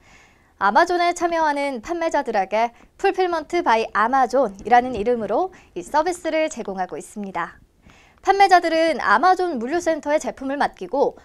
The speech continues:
수수료 십오 퍼센트를 내면 보관과 출하, 결제, 고객 서비스 등 전자상거래 업무를 위탁할 수 있고요.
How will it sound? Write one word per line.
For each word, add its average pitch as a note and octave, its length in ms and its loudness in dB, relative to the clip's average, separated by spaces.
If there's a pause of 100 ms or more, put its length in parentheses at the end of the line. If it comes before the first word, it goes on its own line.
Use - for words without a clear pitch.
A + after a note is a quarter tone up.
수수료 E4 440 -2
십오 G3+ 460 -6
퍼센트를 D4 580 -2
내면 A3 440 -2 (260)
보관과 D4 540 2
출하, B3+ 480 -4 (100)
결제, A3 480 -4 (240)
고객 E4+ 340 -2
서비스 C#4 400 -6
등 B3+ 240 -8 (220)
전자상거래 D#4 840 0
업무를 G#3+ 480 0
위탁할 B3+ 380 -4
수 G#3+ 160 -10
있고요. G3+ 460 -6